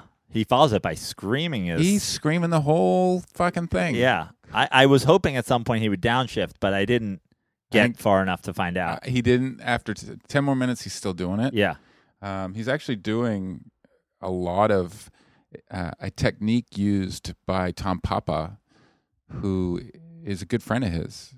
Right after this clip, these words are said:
Speaker 2: which bothers me. It's like he's Kobe Bryanting a bit.
Speaker 1: Yeah.
Speaker 2: He's doing Tom Papa. And he's using his material, but with the Tom Papa delivery, which is the power of threes, where you say
Speaker 1: Mm-hmm.
Speaker 2: something three times.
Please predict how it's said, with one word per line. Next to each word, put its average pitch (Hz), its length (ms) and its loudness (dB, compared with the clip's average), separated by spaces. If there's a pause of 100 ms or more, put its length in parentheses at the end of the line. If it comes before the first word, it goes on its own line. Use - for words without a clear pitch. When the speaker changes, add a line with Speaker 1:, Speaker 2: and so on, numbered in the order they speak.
(400)
Speaker 2:
which - 240 -8
bothers 85 420 -2
me. 87 240 -4 (440)
It's 95 180 -16
like 95 120 -6 (240)
he's - 180 -14
Kobe 101 320 -4
Bryanting 87 560 -4
a 78 40 -8
bit. 71 380 -10
Speaker 1:
Yeah. 98 260 0 (800)
Speaker 2:
He's 87 220 -10
doing 90 540 -4 (240)
Tom 92 240 -6
Papa. - 460 -8 (1800)
And 90 260 -4
he's 87 120 -6
using 95 220 -6
his 104 180 -2
material, 104 400 0
but 92 140 -6
with 95 100 -8
the 98 80 -6
Tom 98 240 0
Papa 95 220 -6
delivery, 92 300 -6
which 92 200 -6
is 95 120 -6
the 92 80 -10
power 87 280 -4
of 90 60 -6
threes, 98 520 -8
where 90 100 -6
you 85 80 -6
say 98 180 -6
Speaker 1:
Mm-hmm. 82 60 -8
Speaker 2:
something - 260 -10
three 92 240 -12
times. 104 580 -10